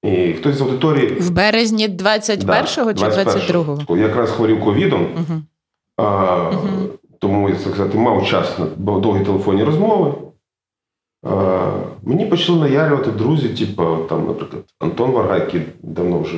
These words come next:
Speaker 1: мешкає в Нью-Йорку, він почав дзвонити і каже: "Стас, що там, мама переживає?" Ну, мама в Ужгороді взагалі. Що мама переж-, ну, якби, там, чи він, чи він переживав за маму, да, там, що там війна, з-, типу, повномасштабне вторгнення. Я так,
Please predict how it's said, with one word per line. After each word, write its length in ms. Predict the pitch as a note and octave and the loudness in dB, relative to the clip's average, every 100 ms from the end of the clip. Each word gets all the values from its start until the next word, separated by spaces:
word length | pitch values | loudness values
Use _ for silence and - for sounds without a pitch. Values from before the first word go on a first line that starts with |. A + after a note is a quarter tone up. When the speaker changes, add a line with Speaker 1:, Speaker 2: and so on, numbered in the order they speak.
| E2 | -6
Speaker 1:
мешкає 300 | D#2 - D#2+ | -6 -4 -2
в 40 | |
Нью-Йорку, 420 | F2+ A2+ C#3+ - | 0 0 0 -2
він 60 | F2+ | -4
почав 280 | F2+ G2 F#2 | -4 -2 0
дзвонити 260 | G#2+ A2 | 0 -2
і 20 | F#2+ | -2
каже: 200 | E2+ E2+ | -2 -4
"Стас, 300 | - F2+ - | -4 -4 -2
що 120 | F#2+ | -4
там, 180 | G2 E2 | -2 -2
мама 240 | F2+ F2+ | 0 0
переживає?" 540 | E2+ E2+ E2 F2 G2 | -2 -4 -2 -2 0
Ну, 80 | E2+ | 0
мама 220 | E2+ F2 | 0 0
в 100 | D#2+ | 0
Ужгороді 340 | C#3+ C3+ E2 D2+ | -2 -2 -2 -6
взагалі. 280 | D#2 C#2+ C#2 - _ _ _ _ _ | -6 -8 -8 -14 _ _ _ _ _
Що 200 | - E2+ | -18 -8
мама 280 | E2 - A#2 | -4 -2 -2
переж-, 380 | - - - B2+ | -4 -4 -4 -2
ну, 140 | F#2 | -2
якби, 180 | - - - _ _ _ _ _ _ _ _ | -4 -8 -12 _ _ _ _ _ _ _ _
там, 140 | A#1 A1+ | -6 -2
чи 180 | - | 0
він, 440 | F#2+ F2 G#2+ A2+ G2 | 0 0 0 -2 -4
чи 140 | - | -2
він 180 | B2+ C#3+ | 0 0
переживав 440 | - G2 F2+ D#2+ | 0 0 0 0
за 120 | D#2+ D#2 | 0 0
маму, 320 | D#2 D2 D2+ | 0 0 -2
да, 260 | E2+ F2+ | -2 -2
там, 160 | - - - | -4 -10 -14
що 220 | - - G2 | -14 -8 -4
там 260 | G2 F#2 | -2 0
війна, 300 | E2 E2 G#2 | 0 0 0
з-, 300 | G#2 - - | -2 -6 -12
типу, 180 | - E2+ | -6 -6
повномасштабне 600 | - F2 E2+ E2 F2+ F2 | -2 0 0 -2 -2 -2
вторгнення. 580 | F2 G#2 A#2+ G#2 D#2+ D2+ - _ _ _ _ _ _ _ _ _ _ - | -2 -2 0 0 -2 -4 -10 _ _ _ _ _ _ _ _ _ _ -10
Я 60 | |
так, 100 | - | -10